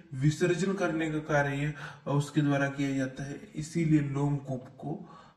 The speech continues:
हमने उसका मूल स्थान, स्रोतस का मूल स्थान माना है। नेक्स्ट, अ, सिक्स्थ पॉइंट है कि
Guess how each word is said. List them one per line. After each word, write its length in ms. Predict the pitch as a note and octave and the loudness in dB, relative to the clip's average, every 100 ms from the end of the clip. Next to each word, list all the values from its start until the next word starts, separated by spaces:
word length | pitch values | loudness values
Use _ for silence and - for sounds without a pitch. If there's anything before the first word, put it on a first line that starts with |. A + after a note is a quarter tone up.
| - | -8
हमने 420 | B2+ B2 A#2 C#3+ - - - | -6 -6 -6 -8 -12 -18 -16
उसका 640 | - - - D3 - - - _ _ _ _ _ _ _ C#3 | -14 -14 -6 -6 -6 -14 -20 _ _ _ _ _ _ _ -6
मूल 220 | C3+ C3 | -4 -4
स्थान, 520 | - - A#2+ A2 A2 - - _ - | -6 -12 -8 -6 -8 -14 -20 _ -16
स्रोतस 500 | - C3+ C3 C#3 - | -6 -6 -6 -10 -12
का 120 | B2 | -12
मूल 260 | A#2 A2+ A2 | -8 -8 -10
स्थान 400 | - C3 - - - _ - | -10 -10 -10 -14 -20 _ -20
माना 360 | A2+ G#2+ G#2 G#2+ | -12 -10 -10 -12
है। 160 | - - _ _ _ _ _ _ _ _ _ _ _ _ _ _ _ _ _ - - _ _ _ _ | -16 -20 _ _ _ _ _ _ _ _ _ _ _ _ _ _ _ _ _ -20 -20 _ _ _ _
नेक्स्ट, 480 | D3 E3 E3+ - - | -4 -2 -2 -6 -6
अ, 200 | D3+ C#3 | -8 -6
सिक्स्थ 400 | C3 E3 - - | -4 -4 -4 -6
पॉइंट 380 | D3+ C#3+ C#3+ C#3+ | -4 -2 -2 -2
है 120 | D#3 D#3+ | -4 -4
कि 260 | - - | -6 -10